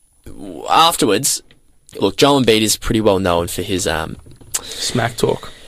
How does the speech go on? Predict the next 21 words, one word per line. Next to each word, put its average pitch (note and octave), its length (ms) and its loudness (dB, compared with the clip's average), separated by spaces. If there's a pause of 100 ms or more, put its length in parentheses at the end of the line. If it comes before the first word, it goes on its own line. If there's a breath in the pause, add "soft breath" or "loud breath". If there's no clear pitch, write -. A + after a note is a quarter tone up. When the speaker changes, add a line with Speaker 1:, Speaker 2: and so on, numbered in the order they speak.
(140 loud breath)
Speaker 1:
for - 160 6
his, A#3 240 4
for - 160 2
his E3 120 4
trash - 280 2
talk, C3 320 4
Speaker 2:
Yeah. A#2+ 140 2
Speaker 1:
uh, A#2 720 2
and B2 140 0
the A#2+ 60 2
fact B2+ 300 2
that B2+ 100 2
he B2 80 4
likes G#2+ 300 4
to B2 100 0
get G#2+ 140 4
it C#2+ 100 -12
done F#2+ 220 2
over G2+ 160 2
social G2 340 0
media. C3 340 4